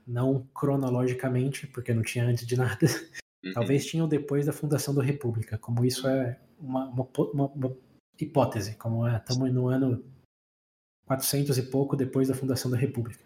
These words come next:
Speaker 1: Como
Speaker 2: Sim.
Speaker 1: po-, pode ser. Mas as, as fontes dizem que isso era mais os historiadores que faziam, como os acadêmicos, que o povo não, não pensava desse jeito.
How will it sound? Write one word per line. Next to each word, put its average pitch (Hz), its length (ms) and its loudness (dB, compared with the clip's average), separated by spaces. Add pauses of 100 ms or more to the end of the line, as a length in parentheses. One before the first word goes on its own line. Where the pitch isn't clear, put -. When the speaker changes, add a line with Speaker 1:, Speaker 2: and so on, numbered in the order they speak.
(240)
Speaker 1:
Como 113 120 -2
Speaker 2:
Sim. 87 140 -2
Speaker 1:
po-, 117 240 -2
pode 127 220 2
ser. - 280 -4 (640)
Mas 117 300 0
as, - 320 -2
as 113 100 -2
fontes 143 320 0
dizem 139 240 2
que 143 100 -2
isso 147 140 0
era 135 80 2
mais 135 260 2
os 147 120 -2
historiadores 127 580 0
que - 80 -10
faziam, 107 440 -2
como 113 200 -4
os 110 80 0
acadêmicos, 113 640 -2
que - 120 -10
o 110 80 -6
povo 127 300 -2
não, 127 160 2
não 120 180 0
pensava 123 380 2
desse 113 220 0
jeito. 107 320 -6